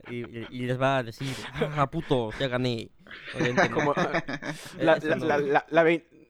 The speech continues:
Speaker 2: la canica veinti, es que además tiene el
Speaker 1: No va a
Speaker 2: nombre,
Speaker 1: pasar
Speaker 2: así de
Speaker 1: eso.
Speaker 2: que Comet, güey, The Flash, cabrón. O sea, les ponen nombres a las
Speaker 1: Celeste.
Speaker 2: canicas, güey, y tú la puedes de canica, güey. Imagínate así la canica, güey, está de-, detrás de todas, güey,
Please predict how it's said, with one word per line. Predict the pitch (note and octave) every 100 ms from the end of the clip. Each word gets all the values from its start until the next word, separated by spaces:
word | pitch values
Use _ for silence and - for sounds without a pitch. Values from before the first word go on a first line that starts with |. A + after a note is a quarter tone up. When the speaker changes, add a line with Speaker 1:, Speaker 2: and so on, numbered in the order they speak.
| -
Speaker 2:
la | D3
canica | D#3 D#3+ E3 E3+
veinti, | D3+ B2+ C#3
es | E3
que |
además | F3+ F#3+
tiene | A3
el | E3
Speaker 1:
No | D3
va | C#3
a |
Speaker 2:
nombre, | C3 C3
Speaker 1:
pasar | A#2 A#2
Speaker 2:
así | C#3
de |
Speaker 1:
eso. | C3+
Speaker 2:
que | B2 A#2 A2+ - -
Comet, | - E3+ E3 D3+ C3
güey, | B2 A#2+
The | B2 C3
Flash, | D#3+ D3+ D3 -
cabrón. | B2 A2+ A2 G#2+ A2+
O |
sea, | C3+
les | C#3
ponen | F3 G3 E3
nombres | D3+ D#3 D3
a |
las | C3+
Speaker 1:
Celeste. | A#2+ B2+
Speaker 2:
canicas, | C3 A#2+ A#2+
güey, | A#2 A2+
y |
tú | C3+
la | C3
puedes | - B2
de | B2+
canica, | A#2 A2 G#2+ G#2+
güey. | F2+ - _ -
Imagínate | C#3 D#3+ D3
así | D#3
la | D3+
canica, | C#3 C3 C#3 C#3
güey, | C3 B2
está | A#2 C#3
de-, | C3+
detrás | C3+ B2+ C3+
de | C#3
todas, | - C#3+ D3+ C3+
güey, | C#3+ E3+